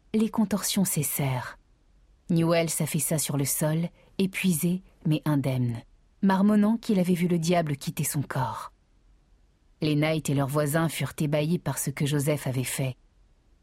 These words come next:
Pendant qu'il les aidait à transporter Newell jusqu'au lit, Joseph leur dit que c'était le premier miracle accompli dans l'Église. Il témoigna : « Il a été fait par Dieu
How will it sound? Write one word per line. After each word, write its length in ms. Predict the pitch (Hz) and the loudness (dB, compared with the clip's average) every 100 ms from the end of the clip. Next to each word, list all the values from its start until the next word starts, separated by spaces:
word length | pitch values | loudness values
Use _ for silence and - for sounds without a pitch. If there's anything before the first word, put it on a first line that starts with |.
| _ | _
Pendant 320 | 170 165 185 | 0 4 2
qu'il 220 | 185 151 | 2 0
les 200 | 143 139 | 0 0
aidait 260 | 160 165 160 | 0 0 -2
à 60 | 131 | -4
transporter 600 | - 143 - 147 - 151 | -2 -2 -2 -6 0 2
Newell 420 | 151 160 170 156 | 2 2 2 0
jusqu'au 380 | 147 135 - 139 | -2 -2 -2 -2
lit, 280 | 143 190 190 - _ _ - | 2 0 -2 -20 _ _ 0
Joseph 460 | 202 196 220 220 | 2 2 0 0
leur 160 | 214 185 | 0 0
dit 180 | 185 202 | 0 -2
que 140 | 202 | -2
c'était 240 | 185 185 180 | -2 0 0
le 80 | |
premier 400 | 170 - 202 214 | 0 0 2 4
miracle 480 | 214 202 175 185 175 | 6 4 2 0 -2
accompli 460 | 160 170 143 - 156 | -2 -2 -2 -2 0
dans 120 | 143 | 2
l'Église. 600 | 139 135 131 127 120 120 - _ _ _ _ _ _ _ | 0 -2 -2 0 -2 -6 -10 _ _ _ _ _ _ _
Il 160 | 214 185 | -2 0
témoigna : « 600 | 202 190 156 135 127 120 _ _ _ _ _ _ _ _ _ _ _ _ _ _ - | 2 4 4 2 0 -4 _ _ _ _ _ _ _ _ _ _ _ _ _ _ -2
Il 160 | 160 | 0
a 60 | 143 | 2
été 220 | 135 151 | 0 -2
fait 180 | 131 139 | -2 -4
par 260 | - 143 131 | -2 -2 -2
Dieu 300 | 131 139 | -2 -2